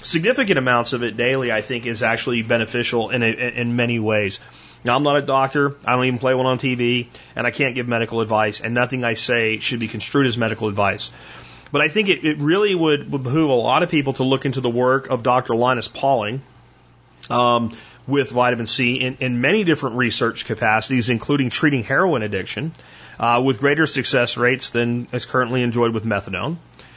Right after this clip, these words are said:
um, and treating things like arterial sclerosis as well. And, um, there's a lot to this. Um, I, I don't know that I completely agree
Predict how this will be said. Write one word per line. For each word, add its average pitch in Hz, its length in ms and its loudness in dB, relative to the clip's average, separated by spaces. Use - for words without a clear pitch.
um, 120 720 4
and 123 220 2
treating 127 340 2
things 120 220 -2
like 117 100 2
arterial 110 360 2
sclerosis 113 540 -2
as 101 140 -8
well. 110 280 -2
And, 120 420 4
um, 104 500 2
there's 139 280 0
a 131 40 2
lot 139 300 2
to 139 180 0
this. - 380 -10
Um, 98 440 -6
I, 120 520 0
I 135 80 2
don't 170 220 2
know 165 200 2
that 151 120 2
I 135 80 4
completely 143 540 -2
agree 120 680 -4